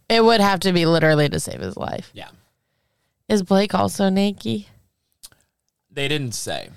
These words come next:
Speaker 1: So, yeah.
Speaker 2: But they say, I mean, Blake was also covered in freezing cold water, right?
Speaker 1: So, yeah.
Speaker 2: I don't know.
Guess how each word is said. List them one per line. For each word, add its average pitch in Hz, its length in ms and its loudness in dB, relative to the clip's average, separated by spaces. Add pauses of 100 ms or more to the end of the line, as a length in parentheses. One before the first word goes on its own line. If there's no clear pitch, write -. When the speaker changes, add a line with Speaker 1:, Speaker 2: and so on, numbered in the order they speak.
(320)
Speaker 1:
So, 208 240 0
yeah. 160 460 4
Speaker 2:
But 160 120 2
they 143 160 -2
say, 147 560 -4
I 139 60 -4
mean, 143 180 -8
Blake 135 300 -6
was 120 120 -12
also 120 240 -6
covered 104 600 -8 (560)
in 95 360 -12
freezing 95 380 -14
cold 95 220 -12
water, 131 380 -6
right? 113 200 -4
Speaker 1:
So, 190 140 0
yeah. 156 520 0 (840)
Speaker 2:
I - 80 -20
don't 95 140 -10
know. 92 200 -10